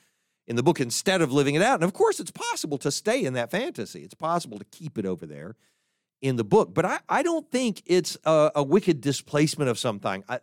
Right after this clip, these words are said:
of some kind. I think it's designed into us for a really clear reason. The designer, our God, wrote a book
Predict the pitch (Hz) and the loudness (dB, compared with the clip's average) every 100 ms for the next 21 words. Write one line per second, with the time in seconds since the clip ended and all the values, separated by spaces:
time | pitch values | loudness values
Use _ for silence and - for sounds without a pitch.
0 | 117 123 117 - 113 120 101 104 127 220 | -10 -6 -4 -2 -2 -2 -2 -2 -4 -8
1 | - - 196 147 165 180 170 165 233 - | -8 -4 -2 2 2 2 0 -2 -2 0
2 | 131 127 - - - _ 185 175 156 214 | 0 0 -2 -20 -20 _ 4 6 6 4
3 | 285 214 - 220 240 190 196 294 269 78 | 4 2 2 4 6 6 4 2 0 -6
4 | - _ _ _ _ _ _ _ _ _ | -14 _ _ _ _ _ _ _ _ _
5 | _ _ 160 175 185 135 170 247 320 123 | _ _ 2 4 4 4 2 4 2 0
6 | - - _ _ - 95 117 92 87 143 | -4 -16 _ _ -6 -2 -2 -2 -2 -2
7 | - 82 226 - _ _ _ 120 196 311 | -4 -6 -8 -10 _ _ _ 4 6 6
8 | 196 127 285 330 - - - | 4 4 4 4 -2 -12 -20